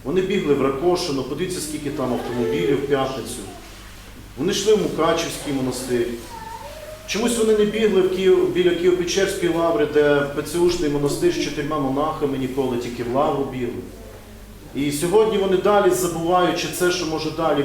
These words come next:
бути, продовжують то саме робити. Знову згадуємо Йоанна. Чому суспільство не міняється? Навіть ті люди, які кажуть, треба прийти пару раз в році в церкву, щось просвятити. Пасху, воду,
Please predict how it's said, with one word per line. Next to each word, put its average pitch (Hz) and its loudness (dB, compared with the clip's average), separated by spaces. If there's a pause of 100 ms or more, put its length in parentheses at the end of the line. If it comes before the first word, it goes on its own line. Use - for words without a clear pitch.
(120)
бути, 190 0 (400)
продовжують 143 2 (720)
то 143 0
саме 147 -2
робити. 131 -2 (640)
Знову 202 4
згадуємо 160 0
Йоанна. 131 2 (140)
Чому 196 -4
суспільство 180 -4
не 156 -2
міняється? 135 -2 (1000)
Навіть 185 2
ті 208 0
люди, 208 4
які 175 2
кажуть, 175 0
треба 180 2
прийти 175 2
пару 165 0
раз 160 -2
в 165 -2
році 165 -4
в 131 -8
церкву, 165 -2
щось - -4
просвятити. 139 -4 (920)
Пасху, 170 0
воду, 139 -2